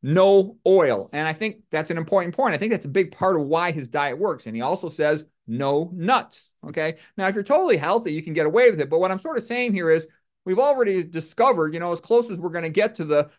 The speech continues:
promised land of health, if you will, to avoid atherosclerosis, hypertension, diabetes type two.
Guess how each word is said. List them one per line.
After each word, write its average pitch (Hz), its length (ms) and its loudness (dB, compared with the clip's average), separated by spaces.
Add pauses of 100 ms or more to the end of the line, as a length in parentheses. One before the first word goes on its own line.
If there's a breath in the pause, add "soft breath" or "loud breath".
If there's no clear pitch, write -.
promised 220 440 -2
land 170 300 -6
of 151 40 -4
health, 196 320 0
if 151 140 -2
you 151 100 -2
will, 151 260 0
to 160 120 -6
avoid 175 320 0
atherosclerosis, 180 960 -2
hypertension, 165 880 -4 (320 soft breath)
diabetes 170 640 0
type 170 360 -2
two. 202 480 2